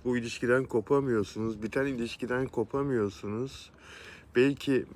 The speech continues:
bazılarınız üzüntüden, belki bazılarınız meraktan, belki bazılarınız onlara olan sevginizden, e, çok merak ediyorsunuz.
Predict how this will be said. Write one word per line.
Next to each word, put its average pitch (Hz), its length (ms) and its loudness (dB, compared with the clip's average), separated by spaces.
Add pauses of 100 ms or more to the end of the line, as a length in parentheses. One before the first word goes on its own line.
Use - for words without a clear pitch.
bazılarınız 120 760 4
üzüntüden, 113 880 0
belki 139 400 4
bazılarınız 120 560 4
meraktan, 113 760 4 (720)
belki 147 520 4 (840)
bazılarınız 143 1000 6 (2500)
onlara 131 360 2
olan 135 340 4 (180)
sevginizden, 123 1000 2 (1500)
e, 117 340 4 (380)
çok 143 240 -2
merak 131 320 4
ediyorsunuz. 110 840 -2